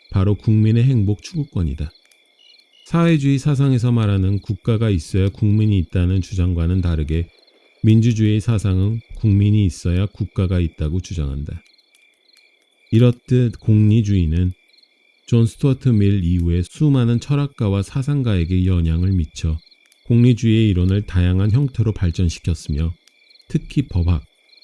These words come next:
정치학, 경제학에 그 영향력이 깊이 스며들어 있다.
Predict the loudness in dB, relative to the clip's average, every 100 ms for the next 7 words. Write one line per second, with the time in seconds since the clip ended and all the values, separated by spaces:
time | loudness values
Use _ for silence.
0 | _ _ _ _ _ -6 -2 0 -2 -4
1 | -4 -4 -10 _ _ 0 2 2 2 2
2 | 0 0 -2 -4 _ _ _ _ 0 2
3 | 4 2 2 2 2 0 -2 -4 -4 -2
4 | -2 -2 0 0 0 -2 -4 -10 -12